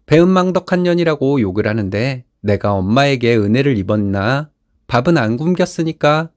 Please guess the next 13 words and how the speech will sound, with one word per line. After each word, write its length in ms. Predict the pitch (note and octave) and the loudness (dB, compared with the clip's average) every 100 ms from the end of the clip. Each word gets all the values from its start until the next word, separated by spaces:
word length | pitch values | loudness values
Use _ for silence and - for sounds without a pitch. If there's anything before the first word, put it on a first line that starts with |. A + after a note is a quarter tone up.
| _ | _
그것도 540 | A#2 D3 - E3 D#3+ | -2 -2 0 0 0
큰 200 | - G#3 | 0 2
은혜로 360 | C#3+ A#2+ B2+ C3+ | 2 2 0 0
생각해야 520 | D#3+ F#3 - F3 D#3+ | 0 -2 -2 -2 0
하나? 440 | D#3 C3+ A2+ D3 - _ _ _ _ | 0 0 -2 -4 -12 _ _ _ _
이런 220 | A2 B2 | 2 2
생각만 460 | C#3 E3+ F3+ F#3 F3 | 2 0 0 0 0
들었습니다. 920 | A2 A2+ - D#3+ F#3 F#3 G2 F#2+ G#2 _ _ _ - - _ - | 0 -2 -2 -4 -2 -2 -2 -4 -10 _ _ _ -20 -20 _ 2
결혼 260 | B2+ B2+ | 4 4
후에 320 | C3 F3 E3+ E3 | 2 2 2 2
저는 300 | A2+ A2+ B2 | 0 -2 -2
시부모님을 640 | E3 F3 F#3 F3 E3+ D#3+ | -4 -2 -2 -2 -2 -2
보면서 560 | A2+ F#2 F#2+ B2 C3+ | -4 -6 -4 -2 -2